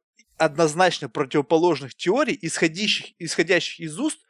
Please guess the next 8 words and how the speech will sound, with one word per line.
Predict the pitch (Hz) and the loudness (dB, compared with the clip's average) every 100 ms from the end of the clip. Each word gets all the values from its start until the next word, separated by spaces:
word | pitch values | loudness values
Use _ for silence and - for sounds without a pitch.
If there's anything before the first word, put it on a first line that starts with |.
| _ | _
людей | 143 151 143 277 - | -10 -8 0 2 2
с | - - | -2 -6
академическим | 139 170 147 190 208 - 143 | -8 -6 -6 -6 -4 -4 -4
образованием. | 139 143 180 160 104 - _ _ - | -2 -2 2 0 -2 -14 _ _ -8
Одни | - 160 226 | -2 0 0
говорили, | 151 120 113 107 | -4 -6 -6 -8
что | - 139 | -8 -6
вредно, | 160 285 240 240 | -2 -2 -2 -6